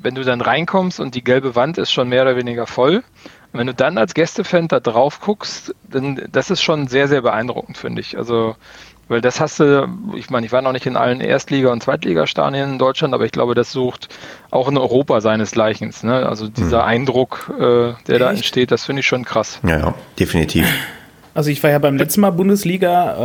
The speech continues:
Speaker 3: auch in dem Stadion und ich muss sagen, ich war echt nur mäßig beeindruckt, muss ich gestehen. Also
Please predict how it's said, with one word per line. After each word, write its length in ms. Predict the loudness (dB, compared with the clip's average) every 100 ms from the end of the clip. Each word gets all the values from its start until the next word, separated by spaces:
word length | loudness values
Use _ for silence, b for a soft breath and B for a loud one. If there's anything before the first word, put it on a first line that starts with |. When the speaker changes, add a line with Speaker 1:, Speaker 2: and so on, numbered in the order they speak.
| -2
Speaker 3:
auch 180 | -2 -2
in 80 |
dem 140 | -4 -4
Stadion 440 | 0 2 2 0
und 140 | 0 -2
ich 120 | 2
muss 140 | 2
sagen, 320 | 4 2 2
ich 340 | -2 -8 -14 -12 -14 -2
war 400 | 2 4 4 2 -2 -10
echt 360 | -10 -10 -10 0
nur 220 | 2 4
mäßig 480 | 4 2 2 0 0
beeindruckt, 520 | 0 0 0 0 -2
muss 160 | -4 -4
ich 140 | -6
gestehen. 520 | -8 -2 2 2 0 -6 -6
Also 380 | -2 2 2 2